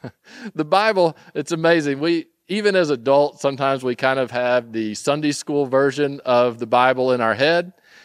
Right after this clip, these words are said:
Um, that's usually the different stories that, that we see. Um, they're, they're kind of G rated, maybe P G rated,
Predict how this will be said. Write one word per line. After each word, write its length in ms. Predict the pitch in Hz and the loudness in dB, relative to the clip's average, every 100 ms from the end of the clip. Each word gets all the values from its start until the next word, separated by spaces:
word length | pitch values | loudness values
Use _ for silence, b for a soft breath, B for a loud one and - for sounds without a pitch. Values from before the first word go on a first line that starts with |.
| b | b
Um, 500 | 110 113 110 110 117 120 | 0 2 2 0 -2 0
that's 320 | 127 131 - | 0 0 -2
usually 560 | 127 139 139 139 135 | -2 0 2 2 2
the 200 | 123 110 | 0 0
different 360 | 104 127 120 104 | 0 -2 -4 -8
stories 640 | - 139 147 147 143 131 | -4 0 2 4 2 0
that, 280 | 139 131 123 - | 2 2 0 -2
that 180 | 131 127 | -2 0
we 140 | 127 | -2
see. 460 | 120 143 139 139 139 B B B | -2 0 0 0 -4 B B B
Um, 260 | 113 113 | 0 0
they're, 280 | 123 143 151 | 2 4 2
they're 280 | 175 220 208 | 2 0 0
kind 280 | - 160 180 | -2 -2 -2
of 140 | 143 117 _ _ 120 | -2 -10 _ _ -12
G 260 | 92 143 | -2 0
rated, 540 | 170 135 147 175 190 170 | 2 2 4 2 0 0
maybe 340 | 120 139 151 | -2 2 2
P 220 | - 160 | 0 -2
G 240 | 156 160 165 | -2 -2 0
rated, 480 | 156 160 170 175 | 2 2 2 0